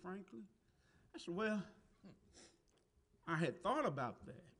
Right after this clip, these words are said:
because that was on my heart." But as I began to peruse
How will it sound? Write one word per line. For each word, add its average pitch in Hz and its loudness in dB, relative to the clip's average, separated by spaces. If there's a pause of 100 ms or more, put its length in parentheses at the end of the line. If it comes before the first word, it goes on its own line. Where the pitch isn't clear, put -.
(220)
because 143 -6
that 156 -6
was 127 -10 (1800)
on 180 6
my 107 -4
heart." 120 -6 (1700)
But 147 0
as 180 8
I 160 6
began 165 8
to 147 2
peruse 156 2